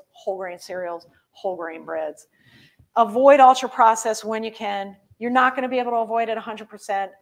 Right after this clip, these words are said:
That is impossible in America. Just avoid it when you can. And if you can, eat organic, non-G M O foods,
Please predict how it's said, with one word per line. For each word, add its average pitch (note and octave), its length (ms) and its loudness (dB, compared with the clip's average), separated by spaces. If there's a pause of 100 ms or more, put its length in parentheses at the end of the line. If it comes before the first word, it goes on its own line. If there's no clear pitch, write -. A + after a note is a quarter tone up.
That F#3+ 180 0
is G#3 100 -6
impossible F#3 560 -6
in F#3 60 -10
America. D3 480 -12 (600)
Just C4 280 0
avoid G3 280 -2
it F#3 80 -4
when F#3+ 120 -12
you F#3+ 80 -14
can. F#3+ 480 -8
And A#3+ 160 -6
if D4 200 -6
you C4+ 80 -4
can, A#3 520 -4
eat B3 160 -8
organic, A3 580 -4
non-G G3 460 -6
M F3+ 120 -8
O F3 140 -6
foods, F3 460 -12